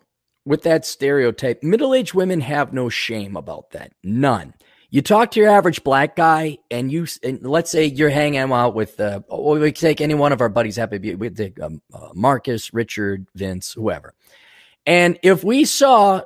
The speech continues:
some dumbass black guy walk by with his pants drooped down to his knees, all those guys would be like, "Oh, damn, fuck, man. You know, stop being a disgrace to the race." They might even go top and say, "Hey, dumbass, pull your pants up," because they don't want that stereotype.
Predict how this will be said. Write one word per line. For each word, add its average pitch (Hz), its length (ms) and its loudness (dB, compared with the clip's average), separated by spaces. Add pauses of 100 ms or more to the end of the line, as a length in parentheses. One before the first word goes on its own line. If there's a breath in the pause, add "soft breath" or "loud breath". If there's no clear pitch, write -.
some 202 300 0
dumbass 196 440 0
black 165 260 0
guy 143 160 2
walk 139 300 0
by 127 220 2
with 113 160 -8
his 131 140 -6
pants 156 320 -6
drooped 160 280 -2
down 139 280 0
to 135 80 -4
his 127 160 -6
knees, 143 460 -6 (460)
all 285 280 6
those 285 240 2
guys 214 300 0
would 180 40 -4
be 180 80 0
like, 131 120 -4
"Oh, 143 320 -6 (120)
damn, 143 420 -8
fuck, - 460 -6
man. 113 400 -8
You 139 120 -8
know, 113 280 -4 (120)
stop 151 320 -2
being 160 180 0
a 143 40 -2
disgrace 135 440 -4
to 143 120 -2
the 120 100 -2
race." 120 260 2
They 185 100 0
might 226 180 2
even 165 140 2
go 147 140 2
top 139 220 0
and 143 60 -10
say, 147 140 2
"Hey, 139 120 0
dumbass, 139 500 0
pull 175 160 -4
your 143 100 -4
pants 135 360 -8
up," 113 160 -6 (240 soft breath)
because 202 320 2
they 240 140 8
don't 247 140 6
want 208 200 4
that 175 160 0
stereotype. 170 680 -2